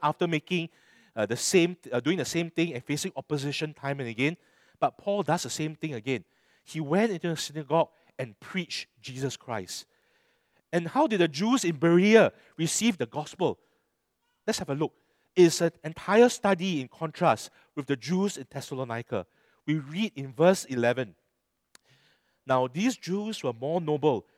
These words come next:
than those in Thessalonica. They received the word with all eagerness,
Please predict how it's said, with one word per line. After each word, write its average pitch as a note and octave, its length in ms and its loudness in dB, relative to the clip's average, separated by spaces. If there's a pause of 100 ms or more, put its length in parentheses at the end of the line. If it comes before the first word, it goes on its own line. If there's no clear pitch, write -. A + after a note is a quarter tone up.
than A#2 240 -8
those E3 540 0
in A#2+ 100 -16
Thessalonica. A2 840 -8 (360)
They D3+ 120 2
received G3 520 2
the D3+ 120 0
word F#3 260 4
with C3 160 -6 (100)
all G#3 440 2
eagerness, D#3 580 0